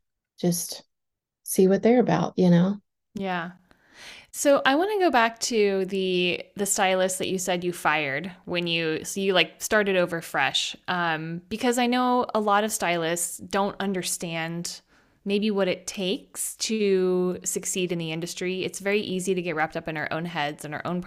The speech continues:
Speaker 1: Right.
Speaker 2: problems.
Speaker 1: Yep.
Speaker 2: So, um, you know, just, you don't have to go into specifics necessarily or call anyone out, but, like, what were some characteristics that made you go,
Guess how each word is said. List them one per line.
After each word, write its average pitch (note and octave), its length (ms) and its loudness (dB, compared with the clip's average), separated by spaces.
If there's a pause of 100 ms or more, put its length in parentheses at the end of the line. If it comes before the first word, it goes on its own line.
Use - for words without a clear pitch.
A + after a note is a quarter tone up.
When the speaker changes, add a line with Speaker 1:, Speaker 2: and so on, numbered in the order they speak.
(140)
Speaker 1:
Right. F3+ 200 0
Speaker 2:
problems. F3 280 -8 (480)
Speaker 1:
Yep. A3+ 120 4
Speaker 2:
So, F3+ 300 0
um, F3 560 0
you G#3 100 -2
know, G#3 140 2
just, G#3+ 300 -6
you G3+ 80 -4
don't G3 80 -2
have F#3+ 80 -6
to F#3+ 80 -10
go F#3 40 -2
into E3+ 140 -4
specifics D#3 640 -6
necessarily C#3+ 640 -8
or F#3+ 80 -4
call C#3+ 240 -4
anyone A3+ 320 0
out, E3+ 280 4
but, F#3+ 220 6 (300)
like, C#4 180 4
what C4 220 2
were E4+ 180 2
some B3 280 -2
characteristics F#3+ 1080 -2
that - 140 -6
made F3+ 260 -2
you F#3+ 80 -2
go, F3 280 0